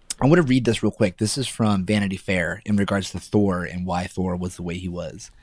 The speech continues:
After critical, critically mixed outings in Thor: The Dark World and Avengers, uh, Age of Ultron, the Crimson Kate Thor had lost his mojo.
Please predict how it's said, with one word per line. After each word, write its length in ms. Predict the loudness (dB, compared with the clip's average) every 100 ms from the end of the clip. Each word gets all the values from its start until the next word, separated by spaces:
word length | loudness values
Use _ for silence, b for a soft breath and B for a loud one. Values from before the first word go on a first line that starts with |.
| b b b b b b
After 260 | 2 4
critical, 760 | 4 6 6 6 6 8 6 2 0
critically 400 | 2 4 6 6
mixed 340 | 4 2 -4 0
outings 360 | 2 2 0
in 80 | -2
Thor: 140 | 0
The 80 | 0
Dark 240 | 2 2 2
World 140 | 0
and 40 |
Avengers, 600 | 2 2 2 4 4 2 -2
uh, 220 | -2 -2
Age 120 | -2
of 40 | -2
Ultron, 360 | -2 0 0 0
the 80 |
Crimson 300 | 0 0 0
Kate 200 | -2 -4
Thor 220 | 0 0 0
had 120 | -2
lost 220 | -4 -6
his 80 | -2
mojo. 540 | 2 2 0 -4 -6